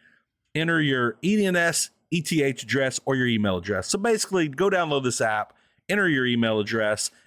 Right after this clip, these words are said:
At any point, you can then get an Ethereum wallet and connect it. And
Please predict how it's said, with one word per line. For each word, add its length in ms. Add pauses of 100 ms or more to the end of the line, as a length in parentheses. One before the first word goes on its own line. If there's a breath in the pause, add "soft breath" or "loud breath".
At 100
any 240
point, 340
you 120
can 160
then 180
get 180
an 60
Ethereum 600
wallet 500
and 140
connect 400
it. 180 (380 loud breath)
And 260